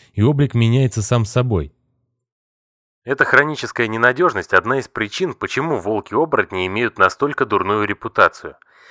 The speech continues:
Помимо этого, они также прожорливы, свирепы, кровожадны и очень плохо дрессируются. Ликаон Аркадский впервые собрал отряд волков-оборотней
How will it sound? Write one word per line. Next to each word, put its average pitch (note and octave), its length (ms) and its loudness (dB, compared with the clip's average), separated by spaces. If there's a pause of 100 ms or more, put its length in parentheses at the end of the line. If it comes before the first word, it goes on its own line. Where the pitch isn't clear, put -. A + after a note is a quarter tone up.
(180)
Помимо D3 380 2
этого, G2+ 320 2
они F2+ 180 2
также B2 400 0
прожорливы, G2+ 680 4 (160)
свирепы, B2+ 560 -2
кровожадны G#2+ 680 6 (100)
и A2+ 80 -4
очень A#2+ 360 0
плохо B2 280 0
дрессируются. A2 680 -4 (640)
Ликаон G#2+ 500 2
Аркадский G2 520 2
впервые C3+ 420 -2
собрал A#2 360 4
отряд A2 360 0
волков-оборотней G#2+ 960 -2